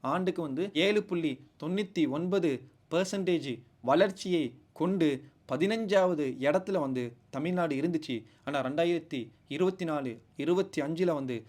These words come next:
ஒன்பது புள்ளி ஏழு ஒன்பது பர்சன்டேஜ் அடைஞ்சு, இந்தியாவிலேயே வளர்ச்சியை நோக்கி செல்லக்கூடிய பொருளாதாரமா தமிழ்நாடு முதல் இடத்துல வந்து இருக்குது. இந்த புள்ளிவரத்துல வந்து தமிழ்நாடு வந்து கொடுக்கையில,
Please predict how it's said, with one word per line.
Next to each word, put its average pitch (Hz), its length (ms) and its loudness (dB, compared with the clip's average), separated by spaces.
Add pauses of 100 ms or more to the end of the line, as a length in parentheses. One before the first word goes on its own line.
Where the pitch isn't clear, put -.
(180)
ஒன்பது 202 440 4
புள்ளி 170 320 0 (300)
ஏழு 185 300 2
ஒன்பது 170 340 0 (180)
பர்சன்டேஜ் 175 600 -2 (280)
அடைஞ்சு, 165 440 0 (340)
இந்தியாவிலேயே 175 720 2 (280)
வளர்ச்சியை 175 600 0
நோக்கி 156 320 -2
செல்லக்கூடிய 151 580 2 (260)
பொருளாதாரமா 160 680 2 (140)
தமிழ்நாடு 160 480 -2 (340)
முதல் 165 380 2 (180)
இடத்துல 180 420 0
வந்து 131 260 -2
இருக்குது. 151 420 0 (220)
இந்த 156 180 -4
புள்ளிவரத்துல 175 640 2
வந்து 147 220 -2 (340)
தமிழ்நாடு 175 420 0
வந்து 156 220 -2 (200)
கொடுக்கையில, 156 440 -2